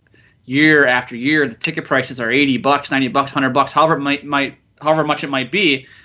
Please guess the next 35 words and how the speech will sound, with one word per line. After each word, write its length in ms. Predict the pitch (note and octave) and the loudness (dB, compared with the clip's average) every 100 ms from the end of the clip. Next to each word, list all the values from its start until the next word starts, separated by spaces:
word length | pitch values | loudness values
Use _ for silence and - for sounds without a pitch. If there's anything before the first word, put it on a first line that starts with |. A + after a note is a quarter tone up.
| _ _ _ _ - | _ _ _ _ -6
people 240 | F#3 F#3+ | -4 0
are 80 | F3+ | 2
gonna 100 | F3+ | 2
get 140 | E3+ | -2
turned 240 | E3 F3+ D#3 | -4 -4 0
off 260 | F3 G3+ | 0 0
by 200 | - A2 | -4 -6
it. 240 | G#2+ G2 - _ | -6 -12 -16 _
Now, 320 | C3+ C3 B2 | -2 0 0
we'll, 300 | B2 D#3 - - | -4 -8 -8 -6
you 80 | E3+ | -2
know, 120 | C#3+ | 2
I'll 160 | D3+ F3 | 2 2
see 260 | - G#3+ | 0 0
on 240 | F#3+ E3+ D#3 | 2 0 -2
Tuesday 460 | A#3 C4+ E3+ C#3+ | -2 -2 0 0
how 220 | D3 D#3 D3+ | 2 2 0
it 60 | |
is 220 | D3+ D3 | -2 -8
here 260 | - D#3+ E3 | -12 -8 -6
in 60 | D3 | -4
Minnesota. 640 | C#3+ C3 F#3 F#3 D3 D3 | -6 -4 -2 2 2 2
I 80 | - | -2
think 160 | - D3+ | -4 -6
the 60 | |
tickets 340 | - E3 D3 D3+ | -2 -2 -2 -2
are 120 | B2 | -2
reasonably 520 | A#2 D3 F#3 E3+ C#3+ | -2 -6 -2 0 -2
priced 380 | - C#3+ E3 - | 0 0 0 -2
in 60 | |
the 60 | B2 | -2
lower 220 | C3+ B2+ | 0 0
bowl, 260 | A#2 D3 D3+ | 0 2 2
thirty-seven 720 | - C3+ C3+ C3 C#3+ C3 A#2+ | 0 0 0 0 0 0 -2
bucks. 400 | B2+ C#3+ - - | 0 0 -2 -16